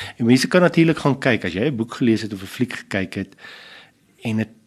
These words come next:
hou nie jou aandag nie, dan is dit gewoonlik omdat daar,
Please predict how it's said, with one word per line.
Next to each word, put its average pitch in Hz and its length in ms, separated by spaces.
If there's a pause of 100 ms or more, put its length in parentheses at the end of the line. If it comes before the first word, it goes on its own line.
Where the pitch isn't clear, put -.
(140)
hou 92 200
nie 156 140
jou 139 200
aandag 110 500
nie, 87 340
dan 107 180
is 117 100
dit - 100
gewoonlik 113 480
omdat 98 200
daar, 95 220